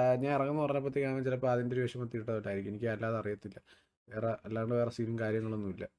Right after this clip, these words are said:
ഏഹ്, just ഇത്രേ ഉള്ളൂ. എനിക്ക് അധികം വളച്ച് നീട്ടി പിന്നെ നീട്ടിക്കൊണ്ടുപോകാനായിട്ട് താല്പര്യമില്ല. എനിക്കങ്ങനെ ഒരു അങ്ങനത്തെ ഒരു രീതി എനിക്ക് പണ്ടേ ഇല്ല. അതുകൊണ്ട് ഇത്രേ ഉള്ളൂ. ഞാൻ, ഏഹ്, പറ്റുന്നവരൊക്കെ,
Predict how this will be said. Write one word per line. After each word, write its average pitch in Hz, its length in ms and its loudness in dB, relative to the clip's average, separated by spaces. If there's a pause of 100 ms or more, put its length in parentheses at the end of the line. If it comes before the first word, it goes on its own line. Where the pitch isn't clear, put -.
(120)
ഏഹ്, 95 680 -4 (100)
just - 260 -14
ഇത്രേ 123 280 0
ഉള്ളൂ. 110 160 -4 (1000)
എനിക്ക് 123 320 4 (320)
അധികം 147 340 4 (580)
വളച്ച് 123 360 4
നീട്ടി 135 320 -2 (220)
പിന്നെ 127 280 -2
നീട്ടിക്കൊണ്ടുപോകാനായിട്ട് 123 960 2
താല്പര്യമില്ല. 107 400 0
എനിക്കങ്ങനെ 120 480 2
ഒരു 123 140 2 (920)
അങ്ങനത്തെ 135 340 0
ഒരു 147 100 4
രീതി 147 180 2
എനിക്ക് 147 200 2
പണ്ടേ 120 280 4
ഇല്ല. 90 140 -6 (180)
അതുകൊണ്ട് 101 320 -6 (600)
ഇത്രേ 120 260 -2
ഉള്ളൂ. 113 200 0
ഞാൻ, 123 180 2 (320)
ഏഹ്, 104 520 -4 (180)
പറ്റുന്നവരൊക്കെ, 160 640 6